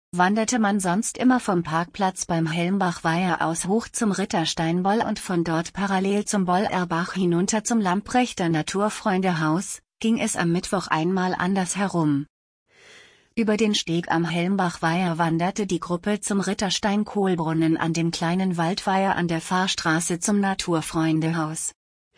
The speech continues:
Von hier ging es auf breiten Waldwegen stetig bergauf Richtung der beiden Berggipfel Dritter Kopf und Zweiter Kopf.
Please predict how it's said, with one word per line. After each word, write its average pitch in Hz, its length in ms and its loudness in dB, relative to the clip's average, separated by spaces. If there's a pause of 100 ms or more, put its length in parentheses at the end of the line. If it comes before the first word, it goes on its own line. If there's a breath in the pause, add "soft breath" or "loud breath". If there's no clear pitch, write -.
(540 loud breath)
Von - 240 0
hier 208 280 0
ging 196 240 0
es 190 140 -2
auf - 220 -4
breiten 170 500 0
Waldwegen 190 540 0
stetig 208 540 -2
bergauf 180 560 -2
Richtung 202 400 -2
der 175 140 0
beiden 180 360 0
Berggipfel 180 640 -2
Dritter 196 340 -2
Kopf - 380 -2
und 175 180 -4
Zweiter 196 400 0
Kopf. - 480 -4